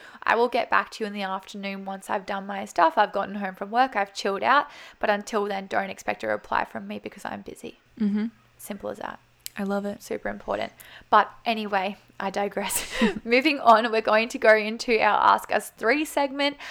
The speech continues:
Speaker 1: I popped on my stories today and you girls sent through quite a lot of questions, so I'll make sure that I save them for upcoming episodes as well. But for now, we are going to pick three, but I think Sophie has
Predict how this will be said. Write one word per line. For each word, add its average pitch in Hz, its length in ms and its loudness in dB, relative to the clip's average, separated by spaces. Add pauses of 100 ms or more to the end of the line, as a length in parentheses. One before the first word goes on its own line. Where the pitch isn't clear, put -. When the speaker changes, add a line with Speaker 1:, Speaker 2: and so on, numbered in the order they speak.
(220)
Speaker 1:
I 214 440 8
popped - 260 2
on 226 100 4
my 220 140 0
stories 208 460 -2
today 202 400 -2
and 208 140 -10
you 208 120 -8
girls - 340 -4
sent 220 200 -8
through 117 180 -8
quite - 320 0
a - 60 -4
lot 214 120 -2
of 208 140 -10
questions, 202 440 -10
so 208 220 -2
I'll 208 180 0
make 208 220 -10
sure 226 160 -8
that 220 100 -2
I 214 140 -2
save 202 300 -4
them 208 140 -8
for - 160 0
upcoming - 480 -2
episodes 202 560 -2
as 196 240 -4
well. - 220 2
But - 220 -2 (280)
for - 140 -8
now, 208 240 0
we 214 120 -2
are 208 200 0
going 202 220 -4
to - 80 -16
pick - 300 -4
three, 214 220 2
but 254 140 2
I 220 60 2
think 226 260 -8
Sophie 208 500 -6
has 214 340 -4